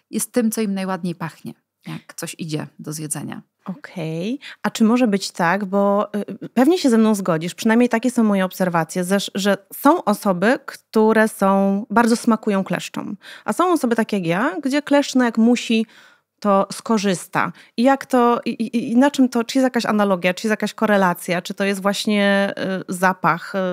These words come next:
Speaker 2: y, nie wiem, pot, czy ten dwutlenek węgla, ilość tego dwutlenku węgla?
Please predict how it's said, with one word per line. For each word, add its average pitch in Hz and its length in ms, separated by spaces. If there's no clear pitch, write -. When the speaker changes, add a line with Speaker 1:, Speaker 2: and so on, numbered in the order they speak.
Speaker 2:
y, 190 60
nie 190 140
wiem, 180 160
pot, 190 300
czy - 120
ten 190 180
dwutlenek 185 460
węgla, 175 280
ilość 185 420
tego 185 200
dwutlenku 180 460
węgla? 180 360